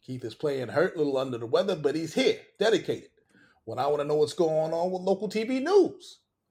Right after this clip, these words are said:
there is no expert I have more faith, more confidence in than my favorite director, who happens to be my favorite brother.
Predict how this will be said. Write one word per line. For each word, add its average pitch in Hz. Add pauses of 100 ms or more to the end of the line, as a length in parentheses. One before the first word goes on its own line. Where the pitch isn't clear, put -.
(520)
there 143
is 139
no 151
expert 170
I 170
have 160
more 185 (340)
faith, 196
more 160
confidence 147
in 165 (260)
than 139
my 139 (120)
favorite 175
director, 165 (260)
who 208
happens 403
to -
be - (1040)
my 165
favorite 254
brother. 330